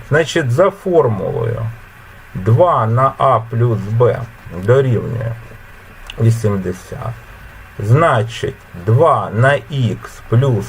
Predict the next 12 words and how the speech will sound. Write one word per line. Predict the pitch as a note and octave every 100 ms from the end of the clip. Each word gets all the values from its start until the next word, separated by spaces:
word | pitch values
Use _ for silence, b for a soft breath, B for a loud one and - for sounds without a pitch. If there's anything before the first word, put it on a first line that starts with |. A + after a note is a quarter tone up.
| - -
три | B2 B2+
Б | G2 G2 G#2 A2 - - -
це | - G#2+
вісімдесят. | F#2 B2+ - A#2+ G#2+ A2 G2+ - G#3+
Ну, |
я | G#3
міг, | E3+ D#3
до | A#2+ B2+
речі, | B2 A2+ A2+
кажучи, | A2+ G#2+ G#2+ G2+ G#2
тут | - G#2
периметр | - D3 G3 F#3 G#2 -